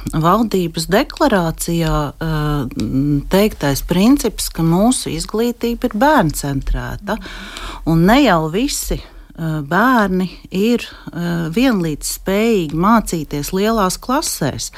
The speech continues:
Un šeit es gribu, un, un tas arī bija viens no iemesliem, kāpēc vispār privātā izglītība attīstījās Latvijā. Ā,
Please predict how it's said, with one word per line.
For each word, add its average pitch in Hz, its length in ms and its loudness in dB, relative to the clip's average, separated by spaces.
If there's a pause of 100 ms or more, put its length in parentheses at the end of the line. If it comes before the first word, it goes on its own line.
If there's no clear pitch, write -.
(400)
Un 165 140 0
šeit 208 360 2
es 165 100 -6
gribu, 196 340 0
un, 185 140 2
un 170 180 -6
tas 220 240 2
arī 196 200 2
bija 190 260 2
viens 214 300 0
no 170 140 0
iemesliem, 185 580 0
kāpēc 185 420 -4
vispār 180 400 -2
privātā 156 600 0
izglītība 156 1000 0
attīstījās 143 800 -2
Latvijā. 151 640 0
Ā, - 920 -4